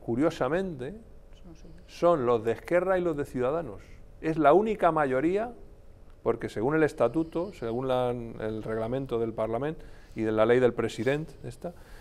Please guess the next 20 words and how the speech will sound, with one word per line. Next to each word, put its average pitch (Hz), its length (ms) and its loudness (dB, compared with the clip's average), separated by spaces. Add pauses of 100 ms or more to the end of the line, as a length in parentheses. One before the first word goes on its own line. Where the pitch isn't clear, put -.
(300)
solamente 170 580 4
se 143 80 -4
le 131 120 2
puede 143 240 4
echar 160 340 4
con 143 160 -2
mayoría 120 340 2
absoluta, 123 560 -4
y 120 100 -6
la 120 180 6
única 170 340 2
mayoría 139 340 0
absoluta 120 480 -4
que 104 100 -2
existe 139 520 -10 (100)
es 131 160 -8
la 107 160 0
suma 143 380 -8
de 110 140 -4
los 107 200 -8